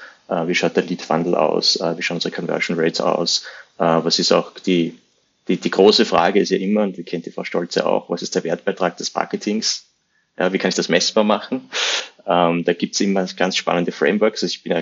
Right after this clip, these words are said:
ein großer Fan von Marketing, deswegen unterstütze ich das ja auch. Äh, das heißt, wie, wie kann ich tatsächlich auch messbar machen, äh, welche Opportunities wurden tatsächlich vom Marketing generiert? Also klassische Attribution-Thematik. Äh, welche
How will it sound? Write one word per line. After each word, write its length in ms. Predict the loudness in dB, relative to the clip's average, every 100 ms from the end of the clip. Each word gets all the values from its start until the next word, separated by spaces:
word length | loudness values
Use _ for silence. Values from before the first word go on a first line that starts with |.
| -4
ein 100 | -10
großer 240 | -6 -4 -4
Fan 180 | -4 -2
von 120 | -2
Marketing, 420 | -2 -4 -6 -4
deswegen 200 | -4 -6
unterstütze 360 | -8 -8 -8 -6
ich 80 |
das 180 | -4 0
ja 100 | 2
auch. 260 | 2 0 -4 _ -20 -20 -20 -8
Äh, 100 | -6
das 140 | -2 0
heißt, 260 | -2 -2
wie, 320 | -2 0 -2
wie 80 | -4
kann 260 | -4 -2 -2
ich 120 | -2
tatsächlich 460 | -4 -4 -4 -2 -6
auch 160 | -4
messbar 380 | -4 -2 0 0
machen, 420 | 0 -2 -2 -4 -6 -18 -16 -4
äh, 200 | -2 2
welche 220 | 2 2
Opportunities 560 | -2 0 2 0 0 -2
wurden 160 | 0 -2
tatsächlich 340 | -2 -4 -2
vom 120 | -4
Marketing 360 | -4 -4 -4 -2
generiert? 460 | -2 -2 0 0
Also 140 | -2 -4
klassische 360 | -4 -4 -6
Attribution-Thematik. 1080 | -6 -8 -8 -8 -6 -6 -4 -4 0 -2 -2 -16 -20 -20 -6
Äh, 220 | -2 -2
welche 240 | -2 -4